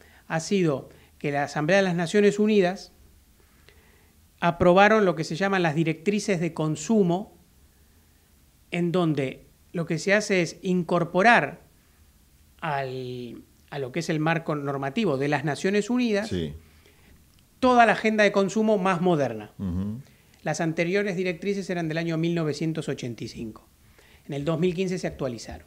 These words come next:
Speaker 2: Claro.
Speaker 1: Y ahí apareció el comercio electrónico,
Speaker 2: Ujú.
Speaker 1: que no existía antes, apareció la vinculación del derecho de consumo con el derecho ambiental,
Speaker 2: Claro.
Speaker 1: el tema de servicios públicos domiciliarios,
Speaker 2: Ujú.
Speaker 1: servicios financieros,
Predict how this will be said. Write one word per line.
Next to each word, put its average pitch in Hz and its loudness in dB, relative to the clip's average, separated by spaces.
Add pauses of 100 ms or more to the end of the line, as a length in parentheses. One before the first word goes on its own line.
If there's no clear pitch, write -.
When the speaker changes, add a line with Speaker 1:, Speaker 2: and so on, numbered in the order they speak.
Speaker 2:
Claro. 67 -12 (340)
Speaker 1:
Y 151 -4
ahí 165 2
apareció 156 0
el 151 -4
comercio 147 -6
electrónico, 165 -2
Speaker 2:
Ujú. 85 -8
Speaker 1:
que 85 -8
no 123 -8
existía 123 -4
antes, 156 -4 (300)
apareció 147 -2
la 160 0
vinculación 147 -6
del 147 -4
derecho 156 -6
de - -4
consumo 147 -4
con 135 -6
el 127 -8
derecho 135 -8
ambiental, 131 -2 (140)
Speaker 2:
Claro. - -12 (160)
Speaker 1:
el 135 -14
tema 156 -4
de 143 -6
servicios 139 -8
públicos 143 -8
domiciliarios, 147 -6
Speaker 2:
Ujú. - -14
Speaker 1:
servicios 196 0
financieros, 156 -4